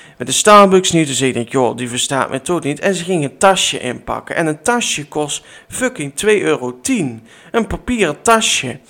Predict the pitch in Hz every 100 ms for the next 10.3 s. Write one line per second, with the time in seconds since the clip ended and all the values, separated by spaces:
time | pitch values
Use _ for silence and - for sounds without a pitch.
0 | - - - - - - _ _ - 233
1 | - 208 - - 117 117 151 202 170 185
2 | - - - 170 - 113 113 117 113 170
3 | 165 131 113 117 123 127 123 - - 147
4 | 123 - - 131 123 151 143 - - -
5 | - - - 180 185 - 117 113 123 139
6 | - - - - - _ _ _ _ _
7 | 139 - - 123 120 120 - 123 123 -
8 | 131 - 165 156 139 - 120 123 - -
9 | 196 196 151 - - - 135 127 - _
10 | 165 185 -